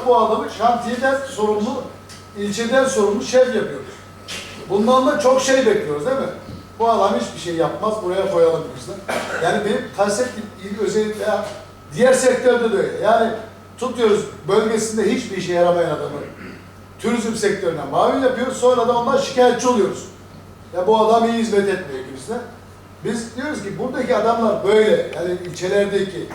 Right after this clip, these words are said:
şefi veya müdürü bir liyakat sistemiyle gelmiş değil, yetişmiş değil, sınavla gelmiş değil.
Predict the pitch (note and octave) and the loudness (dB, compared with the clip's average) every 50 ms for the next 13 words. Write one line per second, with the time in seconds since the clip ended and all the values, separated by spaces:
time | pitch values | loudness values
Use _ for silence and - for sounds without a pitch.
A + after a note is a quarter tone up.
0 | - - - - - - - - - E3+ E3+ - B3+ C4+ A#3+ A3+ G#3+ G3+ F#3+ F#3 | -16 -16 -18 -20 -20 -16 -12 -8 -6 -6 -4 -2 -4 -2 2 2 4 4 4 4
1 | F3 E3 - - - - - - - - - - - - - - - - - - | 4 4 2 0 -4 -8 -12 -16 -18 -18 -20 -20 -20 -20 -20 -20 -20 -20 -20 -20
2 | - - D3+ F#3 G3+ G3+ F3+ G3 F3+ D#3 - - - - - - - - - - | -16 -10 -4 -2 -2 2 2 4 4 4 2 -2 -6 -10 -14 -18 -18 -14 -12 -12
3 | - - - - - - - - - - - - - - - - - - - - | -10 -8 -8 -8 -8 -8 -8 -10 -10 -12 -14 -18 -20 -20 -20 -20 -20 -20 -20 -20
4 | - - D3+ E3 E3+ F3+ G#3 G#3 G3+ - - A3 A3+ - - - - A3+ A3 G#3+ | -20 -14 -10 -8 -2 0 2 2 4 4 2 2 2 0 -2 -6 -4 -2 -2 0
5 | G#3+ G#3+ G#3+ G#3+ G#3 G3+ G#3 A3 A3 - - B3 A3+ G3 D#3+ D#3 E3+ E3 F3 F#3+ | 4 4 4 4 4 2 2 2 0 -4 -4 -6 -6 -6 -6 -6 -6 -6 -6 -6
6 | - - G#3+ G3 - - - A3+ A3+ G3+ - - - F3+ F#3 G3 G#3 G3+ A3 G#3+ | -6 -6 -6 -6 -8 -6 -6 -4 -2 -2 -2 -4 -4 0 2 2 2 4 2 2
7 | G#3+ G3+ A3 G#3+ A3 G#3+ G3 - - G#3+ F#3 D#3 | 2 2 0 0 0 -2 -4 -6 -4 -4 -4 -4